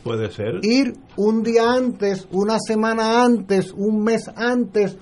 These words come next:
Speaker 2: o seis meses antes de unas primarias o de unas elecciones
Speaker 1: Te arrestan.
Speaker 2: a allanar o a arrestar a un incumbente, como es el caso,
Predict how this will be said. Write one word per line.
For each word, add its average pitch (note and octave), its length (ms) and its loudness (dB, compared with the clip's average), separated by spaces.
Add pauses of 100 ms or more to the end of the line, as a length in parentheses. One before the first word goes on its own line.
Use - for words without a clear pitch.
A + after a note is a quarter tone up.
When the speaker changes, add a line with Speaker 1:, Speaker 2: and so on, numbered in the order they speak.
(180)
Speaker 2:
o F#3 200 2
seis A#3 580 0
meses A#3+ 380 0
antes A3 500 2
de F3+ 80 0
unas G3+ 280 -2
primarias A3 600 0
o E3+ 140 -2
de E3+ 100 -4
unas G#3+ 280 -2
elecciones A#3+ 640 0 (200)
Speaker 1:
Te C3 80 -2
arrestan. B2 460 -4
Speaker 2:
a F#3 200 4
allanar G3 680 2
o G#3 140 2
a G3+ 120 4
arrestar F#3+ 560 -2 (720)
a F3 140 2
un A3+ 260 2
incumbente, A#3+ 1080 4
como C#3+ 240 0
es D3 100 4
el D#3 60 -4
caso, D#3 400 0